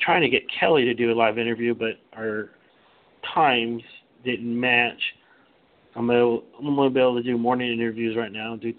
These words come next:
to, uh, family. Um, I do take care of my family in, during the evening, and morning interviews is where my quiet time, where I do my, you know, do all my work and stuff. And I have a lot more quiet time in the, in the mornings,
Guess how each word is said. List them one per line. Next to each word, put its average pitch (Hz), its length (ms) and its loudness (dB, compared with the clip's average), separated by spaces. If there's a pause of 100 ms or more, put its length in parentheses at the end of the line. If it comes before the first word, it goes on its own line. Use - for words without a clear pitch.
to, 110 400 -6
uh, 101 40 -16 (600)
family. 117 460 2 (540)
Um, 107 300 -14 (520)
I - 680 -20
do 113 140 0
take 117 220 -6
care 117 100 4
of 110 60 2
my 107 100 -4
family 107 320 -4
in, 107 160 -8 (140)
during 120 180 2
the 110 80 -2
evening, 107 460 -2
and 104 140 -14 (380)
morning 113 300 4
interviews 107 380 0 (180)
is 104 100 -14
where 107 160 0
my 101 160 -8
quiet 113 460 0
time, 107 440 -6 (120)
where 98 140 -18
I 95 40 -16
do 110 180 -8
my, 101 360 -10
you 120 120 -8
know, 110 80 -10
do 120 140 2
all 113 180 4
my 107 120 -6
work 107 280 -2
and 95 160 -20
stuff. 104 200 -8 (460)
And 123 80 -2
I 117 40 4
have 117 80 2
a 113 60 2
lot 95 120 0
more 110 220 0 (140)
quiet 123 300 0
time 110 240 -10
in 107 100 -16
the, - 520 -20
in 120 80 -14
the 123 60 -10
mornings, 117 460 -4